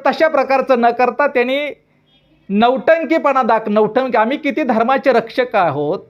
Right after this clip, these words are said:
हिंदू दात-, मी हिंदुत्ववादी किती आहे, त्याचा नौटंकीपणा आणि स्टंटबाजी आणि टंटबाजी, टंटबाजी करण्याचा प्रयत्न केला.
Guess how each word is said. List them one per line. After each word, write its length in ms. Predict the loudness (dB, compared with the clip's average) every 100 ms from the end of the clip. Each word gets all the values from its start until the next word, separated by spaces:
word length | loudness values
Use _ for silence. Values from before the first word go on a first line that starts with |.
| _
हिंदू 280 | _ -4 0
दात-, 360 | 0 0 -2 -6
मी 120 | -6
हिंदुत्ववादी 800 | -6 -6 -4 -2 0 2 2 0
किती 260 | -8 -2
आहे, 200 | 0 0
त्याचा 280 | -2 -4 -4
नौटंकीपणा 840 | 0 0 2 0 -2 -2 -2 0
आणि 380 | -2 -2 -4 -4
स्टंटबाजी 760 | -4 -2 0 2 2 0 -2 -2
आणि 240 | -4 -6 -16 _ _ _ _ -4
टंटबाजी, 600 | 0 2 2 2 0 -4 0
टंटबाजी 540 | 0 2 2 2 0
करण्याचा 440 | 0 2 2 2 2
प्रयत्न 360 | 0 -2 -2
केला. 340 | -4 0 0